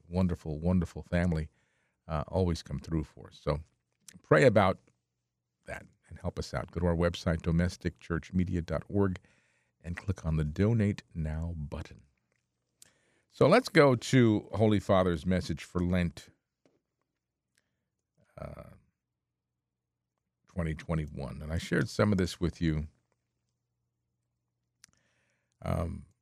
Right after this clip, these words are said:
I guess last week or the week before, but I, a little bit more of it now. You know, here we are in Lent, hoping that you are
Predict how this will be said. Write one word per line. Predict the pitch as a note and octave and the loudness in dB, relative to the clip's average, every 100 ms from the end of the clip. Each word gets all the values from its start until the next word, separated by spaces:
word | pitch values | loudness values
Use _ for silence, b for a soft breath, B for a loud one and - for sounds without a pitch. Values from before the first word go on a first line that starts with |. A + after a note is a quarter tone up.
| _ _ _ _ _ - | _ _ _ _ _ -12
I | |
guess | E2 E2+ | -8 -6
last | E2 E2 E2 - | 0 0 0 -2
week | D#2 | -2
or | |
the | D2+ | -4
week | D#2 - | -8 -12
before, | D2 - E2 D#2 | -16 -6 -2 -2
but | E2 | 0
I, | B1+ | 0
a | A#1 | 0
little | A#1+ C2 | -2 0
bit | E3 C3 | 0 2
more | G2 F#2+ | 2 2
of | F#2 D#2+ | 2 -2
it | - | -2
now. | F2 E2 E2 | -2 0 -2
You | F2 | -2
know, | E2 E2+ | -2 -2
here | F#2 | 0
we | F#2+ | 2
are | F2 F2 | 2 0
in | - F#2 | 0 0
Lent, | F#2 F2 E2+ | 2 0 -2
hoping | F#2+ F2+ F#2 F2 | -4 0 2 2
that | E2 D#2+ | 0 -2
you | E2+ E2 | -2 0
are | D#2+ D#2+ | 0 -2